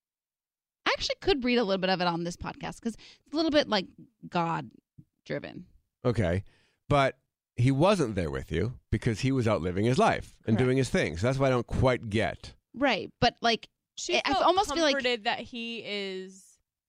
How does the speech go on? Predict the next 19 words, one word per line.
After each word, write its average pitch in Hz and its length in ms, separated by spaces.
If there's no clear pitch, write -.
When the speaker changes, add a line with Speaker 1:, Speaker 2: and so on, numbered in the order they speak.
Speaker 3:
there. 185 440
Speaker 1:
And 277 140
I 285 80
feel 302 220
like 311 160
in 247 140
that 247 180
moment 202 440
that 202 120
I 180 100
had 202 220
that - 160
feeling, 196 460
he - 360
probably 196 300
had 185 220
that - 160
same 170 200
feeling 113 460